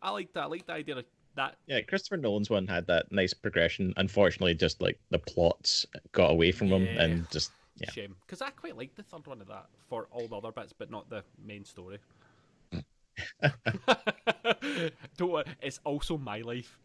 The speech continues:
Speaker 1: It's like, I did
Speaker 2: <laughs>
Speaker 1: yoga today and I couldn't get up afterwards because my back went out at the end, and I just lay on the floor going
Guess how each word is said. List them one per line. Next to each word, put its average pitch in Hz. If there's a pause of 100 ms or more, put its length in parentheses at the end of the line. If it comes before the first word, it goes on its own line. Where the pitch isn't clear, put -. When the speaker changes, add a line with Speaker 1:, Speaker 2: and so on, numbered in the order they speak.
Speaker 1:
It's 123
like, 120 (260)
I 135
did 135
Speaker 2:
<laughs> 101
Speaker 1:
yoga 117
today 131 (340)
and 107 (460)
I 143
couldn't 131
get -
up 107 (380)
afterwards 135 (200)
because 123
my 110
back 107
went 131
out 135
at 131
the 107
end, 151
and 160
I 143
just 139
lay 123
on 123
the 123
floor 123
going 143